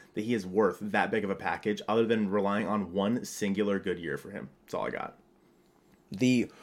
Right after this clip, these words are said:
Speaker 2: one package I think that it, it, it pains me to say I could see being a little bit more realistic. It comes from baseball trade values. Just on the messaging board, the posting board, I know it's not, it's not good.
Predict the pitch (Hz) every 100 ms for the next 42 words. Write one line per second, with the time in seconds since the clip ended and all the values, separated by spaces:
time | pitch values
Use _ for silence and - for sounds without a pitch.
0 | - - 120 139 202 208 151 151 143 -
1 | 123 - 123 117 - 110 101 92 - _
2 | _ _ _ _ _ _ _ _ - 120
3 | 95 117 - - 135 - - 170 208 190
4 | 165 - - 120 98 90 - - 120 113
5 | - 110 - - 123 120 120 127 117 107
6 | 113 117 117 120 110 107 101 95 - 98
7 | 92 - 135 - - 156 156 160 - 147
8 | 139 107 - 101 98 - 87 87 85 85
9 | 82 87 139 156 156 180 165 143 143 139
10 | 139 131 131 135 - - - _ _ _
11 | - 123 135 135 139 131 127 127 131 139
12 | 165 131 90 - _ - 127 - 147 143
13 | 156 147 147 165 160 147 117 87 -